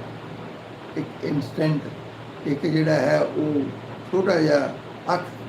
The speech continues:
ਝਮਕਣ ਦਾ ਸਮਾਂ, ਉਹਨੂੰ ਖਿਣ ਕਹਿੰਦੇ ਆ,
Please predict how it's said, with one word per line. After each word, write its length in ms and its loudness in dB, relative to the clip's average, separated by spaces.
ਝਮਕਣ 360 2
ਦਾ 140 4
ਸਮਾਂ, 380 4
ਉਹਨੂੰ 180 2
ਖਿਣ 280 0
ਕਹਿੰਦੇ 380 2
ਆ, 80 2